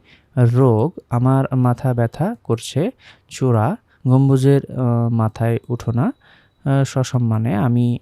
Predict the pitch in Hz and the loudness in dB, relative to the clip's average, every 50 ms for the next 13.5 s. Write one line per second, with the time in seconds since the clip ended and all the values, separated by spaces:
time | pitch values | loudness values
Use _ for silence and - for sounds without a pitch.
0 | _ _ - 127 120 120 120 120 120 117 117 - - _ _ _ _ _ - 123 | _ _ -2 0 2 2 2 2 2 0 0 -2 -6 _ _ _ _ _ -4 -2
1 | 113 110 110 139 190 240 220 185 196 - _ 123 113 113 113 - - 120 120 - | 0 0 0 0 -2 -2 -4 -8 -10 -10 _ -2 -2 -2 0 0 0 -2 0 0
2 | 127 117 113 110 107 107 107 107 113 139 233 320 - _ - - - - _ _ | 0 0 0 0 0 -2 -4 -4 -4 -4 -4 -4 -6 _ -20 -20 -20 -20 _ _
3 | - - _ _ _ - 143 147 147 139 131 120 113 113 113 110 110 110 113 - | -20 -20 _ _ _ -2 0 2 2 2 2 2 0 -2 -2 -2 -2 -2 -4 -4
4 | - 165 208 285 - _ _ _ 135 117 110 113 110 - - 117 117 113 113 110 | -4 -6 -6 -6 -6 _ _ _ -6 -4 -2 -2 -2 -2 -4 -2 -2 0 0 -2
5 | 110 - - 139 - - - 131 123 123 - - 120 156 233 - _ - - 123 | -4 -6 -8 -10 -10 -8 -4 -4 -4 -4 -2 -2 -2 -2 -4 -6 _ -8 -2 0
6 | 123 127 131 135 139 135 135 131 127 - 127 - - 202 - 131 120 - 120 127 | 2 2 4 4 2 2 2 0 0 -2 -4 -4 -6 -6 -6 -6 -4 -2 -2 -2
7 | 165 175 147 139 123 123 - 123 120 120 120 120 120 120 - - - 147 127 - | -2 -2 -4 -4 -4 -4 -4 -2 -2 0 0 0 -2 -4 -6 -8 -10 -10 -6 -6
8 | 131 113 113 110 107 104 - - 160 214 196 - - - 131 120 - 127 120 135 | -6 -6 -4 -4 -4 -2 -2 -2 -4 -4 -4 -6 -6 -8 -8 -4 -4 -4 -4 -6
9 | - - - - _ - _ _ _ - 123 127 120 127 120 120 - - - - | -10 -18 -20 -20 _ -20 _ _ _ -4 -2 0 2 2 0 0 0 -4 -4 -4
10 | 180 170 147 127 117 - - 131 123 113 - 147 185 285 - _ _ _ _ _ | -4 -2 -2 -2 -4 -4 -4 -4 -4 -2 -2 -2 -2 -2 -4 _ _ _ _ _
11 | _ - 117 117 117 - 120 117 113 113 113 110 110 113 - - 170 190 - - | _ -4 -4 -4 -2 -2 0 0 2 2 2 2 0 0 -2 -2 -4 -4 -4 -4
12 | 123 - - 120 113 123 170 233 - _ _ - - - _ - 113 113 113 - | -4 -4 -2 -2 -2 0 -2 -2 -4 _ _ -20 -20 -20 _ -4 -2 -2 -2 -2
13 | - 123 117 - - 120 120 127 - - | -2 -4 -4 -2 -2 -2 -2 -2 -4 -6